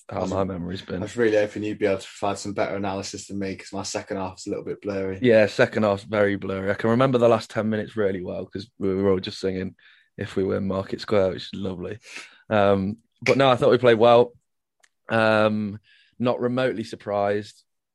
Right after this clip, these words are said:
Speaker 1: although I say this, I've been putting him in all my teams and in my fantasy team, but I shouldn't have. I'm not remotely surprised Grealish didn't make a single appearance on the pitch.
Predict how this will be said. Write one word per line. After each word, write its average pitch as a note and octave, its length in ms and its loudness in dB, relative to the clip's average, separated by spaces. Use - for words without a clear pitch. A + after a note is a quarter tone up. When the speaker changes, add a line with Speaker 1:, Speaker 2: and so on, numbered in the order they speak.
Speaker 1:
although G#2 520 2
I A2 120 -6
say G#2 220 2
this, F#2 200 -2
I've F#2 80 -10
been G2 120 -6
putting A2 200 -4
him G2 80 -2
in F#2+ 40 -2
all F#2+ 220 0
my F#2 80 -6
teams F#2 380 -6
and F#2 220 -8
in G2 80 -6
my G2 80 -2
fantasy G2+ 360 -4
team, F#2 340 -4
but G#2 160 4
I F#2+ 60 -2
shouldn't F#2+ 320 -4
have. F#2+ 240 -2
I'm G#2+ 80 -2
not A2 100 -2
remotely G#2 340 2
surprised G2 440 -2
Grealish F#2+ 360 -4
didn't G2 180 -4
make F#2+ 180 -4
a G2+ 40 -12
single F#2+ 300 -6
appearance F#2 440 -4
on F#2+ 60 -10
the F#2+ 60 -10
pitch. - 400 -6